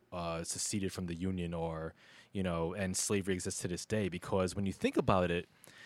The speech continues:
the South lost the Civil War, but they didn't really lose the Civil War because, like, you know, thank-, because with slavery became, came the rise of Jim Crow,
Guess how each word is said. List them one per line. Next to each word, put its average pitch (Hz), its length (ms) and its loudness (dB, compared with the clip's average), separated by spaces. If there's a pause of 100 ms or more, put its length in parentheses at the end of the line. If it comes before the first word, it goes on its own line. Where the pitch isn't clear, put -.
(120)
the 113 80 0
South 165 420 6
lost 113 260 4
the 131 60 -4
Civil 135 280 2
War, 143 400 6 (460)
but 107 140 4
they 113 80 4
didn't 107 240 6
really 104 180 4
lose 95 400 4
the 90 60 -4
Civil 82 300 -2
War 80 220 -2
because, 95 760 4
like, 104 240 -2
you 110 60 2
know, 90 260 0
thank-, 107 240 0
because 104 260 0
with 98 120 -2
slavery 104 420 4
became, 95 460 -4
came 101 160 -2
the 90 80 -2
rise 92 140 0
of 82 100 -14
Jim 90 200 -4
Crow, 101 540 4